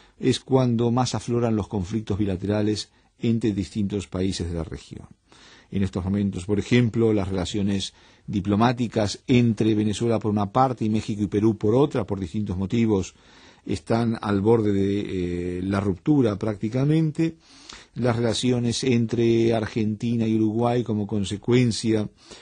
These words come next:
de la construcción de dos fábricas de pasta de celulosa en Uruguay están, eh,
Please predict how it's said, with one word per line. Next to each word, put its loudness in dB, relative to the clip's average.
de -2
la 2
construcción 0
de 0
dos 0
fábricas 0
de 2
pasta -2
de 0
celulosa 0
en 0
Uruguay 4
están, -4
eh, -4